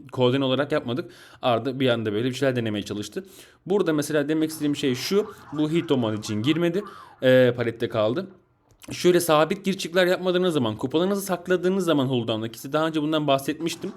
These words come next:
Delinmesi zor. Mesela bu atış nasıl girmiyor ben de bilmiyorum. Tuhaf bir tank gerçekten. Şimdiki Huldam'da ise şunu göreceksiniz. Böyle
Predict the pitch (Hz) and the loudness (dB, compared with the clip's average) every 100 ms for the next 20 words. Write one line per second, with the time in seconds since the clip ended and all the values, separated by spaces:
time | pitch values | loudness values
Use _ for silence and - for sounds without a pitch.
0 | - - - - 151 160 185 185 185 165 | -18 -20 -8 -2 2 2 2 -2 -2 2
1 | 180 165 160 160 160 165 147 - 156 160 | 2 0 0 0 2 0 -2 -4 -4 -4
2 | 156 151 160 170 139 143 143 131 117 123 | -6 -6 -2 0 0 0 0 0 0 -4
3 | - 131 143 113 110 104 104 104 101 110 | -2 -2 -2 -6 -4 -4 -2 -2 -2 -10
4 | 165 175 226 208 170 156 143 156 147 131 | -10 -6 -4 -2 -4 -6 -6 -2 0 0
5 | 127 127 170 160 156 123 113 107 170 202 | -2 -2 -4 -4 -2 -2 -2 -4 -4 -6
6 | - - - - 147 156 170 | -12 -20 -20 -2 0 0 -4